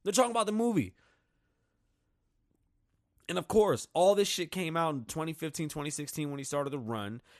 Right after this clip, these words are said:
and they spun it. They don't give you the backstory.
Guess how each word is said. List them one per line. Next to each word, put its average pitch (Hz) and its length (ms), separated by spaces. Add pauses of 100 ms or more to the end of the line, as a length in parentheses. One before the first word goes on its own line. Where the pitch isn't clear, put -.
and 139 160
they 151 60
spun 190 460
it. 113 160 (520)
They 156 100
don't 185 180
give 170 180
you 185 60
the 180 100
backstory. 139 840